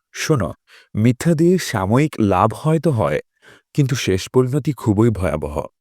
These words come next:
আর যারা সত্যকে আঁকড়ে ধরে রাখে, আল্লাহ তাদের সম্মান দেন, শান্তি দেন, এবং সবচেয়ে বড় কথা, নিজের সামনে থাকতে পারেন সোজা হয়ে, গর্ব নিয়ে।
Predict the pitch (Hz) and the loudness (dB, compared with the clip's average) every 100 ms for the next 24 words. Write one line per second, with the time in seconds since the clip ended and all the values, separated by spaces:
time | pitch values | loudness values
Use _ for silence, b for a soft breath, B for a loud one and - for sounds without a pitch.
0 | - 98 127 131 151 151 113 - 139 117 | -4 2 2 4 0 2 0 0 -2 -2
1 | - 98 - 139 117 131 131 90 - 92 | -2 -2 0 0 2 2 2 0 -2 -4
2 | 98 _ B B B - 92 104 143 139 | -4 _ B B B -4 0 2 2 2
3 | 127 147 - 95 85 87 80 80 - _ | 2 0 0 -2 0 -2 -2 -4 -4 _
4 | - - 127 127 117 67 60 - _ B | -12 -2 0 0 0 -2 -8 -14 _ B
5 | B B - 101 117 107 98 - 117 90 | B B 0 2 2 0 -2 0 2 4
6 | 104 113 98 92 92 - B B 135 B | 2 2 0 0 -4 -6 B B -18 B
7 | 117 135 160 - 151 139 156 123 98 - | 2 4 2 0 -2 0 0 0 -2 -2
8 | 123 123 131 123 - 90 92 82 65 - | -2 0 0 0 0 0 0 -2 -6 -10
9 | _ 117 98 104 104 104 71 50 | _ -4 2 4 4 0 -2 -8